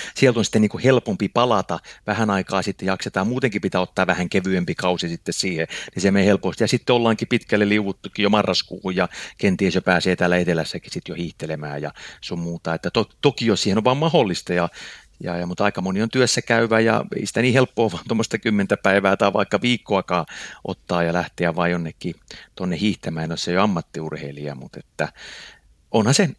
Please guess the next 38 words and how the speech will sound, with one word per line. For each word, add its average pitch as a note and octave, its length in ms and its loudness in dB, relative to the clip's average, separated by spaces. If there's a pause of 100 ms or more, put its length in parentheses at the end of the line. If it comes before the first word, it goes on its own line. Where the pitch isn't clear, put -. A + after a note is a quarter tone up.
hienoa, G2+ 380 4
mutta F2+ 220 -2
niin C#3 160 2
kuin G#3+ 160 -2 (100)
mainittiin, C#3+ 440 0
niin C3 80 -4
toki C#3 220 -2
nyt C3 180 -6
on C3 100 -4
se C#3 100 0
hieno C3 220 0
homma, B2 260 -4
että - 260 0 (220)
näitä A#2+ 360 2
on C#3+ 300 4
näitä F#2 260 2
erilaisia E2 500 -2
hiihtomahdollisuuksia D#2+ 1080 -8
ja, D#2+ 160 -2 (600)
ja - 100 -10
latuja E2+ 420 -2
ja, D#2+ 240 0 (260)
ja F2 140 -4
reenejä, E2 520 2
ja E2+ 120 2
näistä G#2 280 2
me G2+ 100 4
tullaan G#2+ 280 4
ensi A#2 140 2
kerralla F#2+ 220 4
vielä G#2 160 4
enemmän G#2+ 200 4
puhumaan G#2 400 0
sitten G2 200 0
varsinaisesti F#2 760 -2
vähän D#2+ 260 -8 (360)
harjoittelusta, F#2 800 -2
mitenkä F2 460 -4